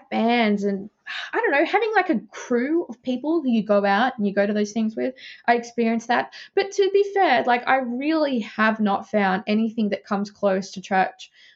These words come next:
where you have that multi-generational aspect, where you have old people, you have young kids, and then you have people in the middle. Like, I, I literally have not been able to find that since leaving church.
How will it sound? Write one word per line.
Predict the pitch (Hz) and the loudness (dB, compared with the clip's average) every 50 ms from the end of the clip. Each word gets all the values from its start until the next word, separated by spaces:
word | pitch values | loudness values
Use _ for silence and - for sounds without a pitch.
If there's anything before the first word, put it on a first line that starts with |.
| _ | _
where | _ 214 220 208 196 | _ 2 4 4 4
you | 196 208 214 202 | 4 4 2 2
have | 202 - 220 214 208 208 | 2 2 2 2 2 2
that | 208 202 196 - - | 0 0 0 0 0
multi-generational | 202 202 196 190 208 226 214 - - 220 202 196 180 - - 208 196 202 202 190 190 180 185 233 247 - - 277 269 277 269 - | 0 2 4 4 4 2 0 -2 -2 -2 -2 -2 -4 -2 0 0 2 2 0 2 2 2 2 0 -2 -4 -8 -8 -8 -6 -2 0
aspect, | 226 247 240 - - 269 269 294 294 - | 0 0 -2 -4 -2 -2 -2 -2 -2 -4
where | 208 214 | -4 -2
you | 214 208 202 208 _ _ - | -2 -2 -4 -6 _ _ -2
have | - 214 214 233 - - | 2 2 2 2 0 -2
old | - 202 220 220 233 233 233 | -2 -2 0 0 -2 -4 -6
people, | - 233 226 226 220 220 - 226 220 220 226 220 - - - - _ _ | -4 -4 -4 -4 -4 -6 -6 -4 -4 -4 -4 -6 -10 -20 -20 -20 _ _
you | 208 208 - - - - | -4 -4 -4 -8 -14 -2
have | - 220 214 214 226 220 208 196 | 2 2 4 4 2 2 0 0
young | 190 208 202 208 214 214 208 | 0 2 2 2 0 0 -2
kids, | 208 - 214 202 202 202 196 196 196 196 - _ - | -2 0 2 2 2 2 2 0 -2 -4 -8 _ -2
and | 208 208 202 | 0 2 2
then | 202 202 | 2 2
you | 202 202 | 2 0
have | 196 185 - 202 202 190 196 190 185 196 - _ _ _ _ _ _ | -2 -2 0 2 2 2 2 0 -2 -6 -12 _ _ _ _ _ _
people | _ - 202 196 202 196 | _ -4 -2 0 0 0
in | 196 | 2
the | 202 | 2
middle. | 208 214 233 220 190 185 180 | 2 4 2 2 0 0 -2
Like, | 196 190 - - 208 - - | -2 -2 -2 -4 -6 -4 -2
I, | 214 208 208 202 - - | 2 2 2 0 0 0
I | 220 208 | 0 0
literally | 208 208 208 208 208 - - 226 214 214 220 214 - - - _ _ _ | 2 2 0 0 0 -2 -4 0 0 0 0 -2 -4 -10 -20 _ _ _
have | - - 208 208 208 | -2 0 0 2 2
not | 208 208 214 | 0 0 2
been | - 214 208 214 | 0 0 2 2
able | 202 196 196 | 0 0 0
to | 202 | -2
find | 208 - 196 196 208 202 202 | -2 0 0 0 2 2 2
that | 196 - - - _ | 2 0 -2 -4 _
since | - - - 240 220 214 214 - - - | -18 -4 0 2 2 2 0 -4 -6 -2
leaving | 196 202 208 202 196 190 | -2 0 0 0 -4 -2
church. | - 185 170 - | -2 0 0 0